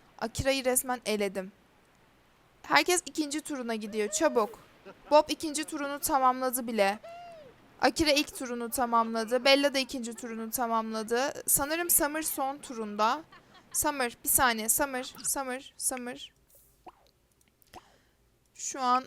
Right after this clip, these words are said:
e, ızgaranı yapmaya başlayabilirsin. Asado neyse onu yap. Sonra Doncum sen de asado yap. Bob, Bob sen de yapabilirsin.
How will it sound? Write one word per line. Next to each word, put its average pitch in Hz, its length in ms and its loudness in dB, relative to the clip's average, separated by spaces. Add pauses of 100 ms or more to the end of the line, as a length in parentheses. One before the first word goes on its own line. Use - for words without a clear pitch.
(120)
e, 214 580 2
ızgaranı 247 440 4
yapmaya 233 420 0
başlayabilirsin. 226 880 0
Asado 247 640 0
neyse 233 360 0
onu 208 220 -8
yap. 196 240 -2 (720)
Sonra 269 720 0 (600)
Doncum 240 500 -4
sen 247 320 -2
de 233 60 0
asado 190 500 -2
yap. 170 360 -2 (760)
Bob, 233 320 2 (580)
Bob 233 160 -4
sen 233 320 -2
de 220 60 0
yapabilirsin. 196 840 -2